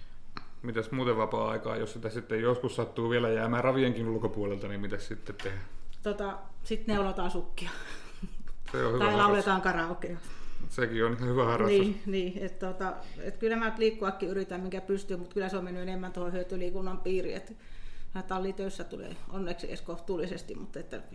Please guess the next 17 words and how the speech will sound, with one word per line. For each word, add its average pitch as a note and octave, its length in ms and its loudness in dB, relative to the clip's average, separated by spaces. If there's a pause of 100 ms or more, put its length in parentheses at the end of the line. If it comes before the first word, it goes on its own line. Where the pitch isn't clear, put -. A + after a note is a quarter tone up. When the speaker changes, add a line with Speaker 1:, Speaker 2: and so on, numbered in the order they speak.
(120)
Speaker 2:
jos D#3+ 200 -6
nyt G3+ 200 -2
olisi G#3 160 0
mahdollisuus F#3+ 440 -2
jotain F3+ 280 4
toivoa, F3 360 6
niin E3+ 120 -2
varmaan F3 320 -4
se F#3 120 -4
olisi F3+ 160 -6 (220)
tuohon F#3 180 -4
liikunnan F#3 360 -4
saralle F#3 320 -4
sitten F3+ 320 -6
jotain, F#3+ 340 -6
mut, G#3 100 -6 (1160)
mutta - 300 -8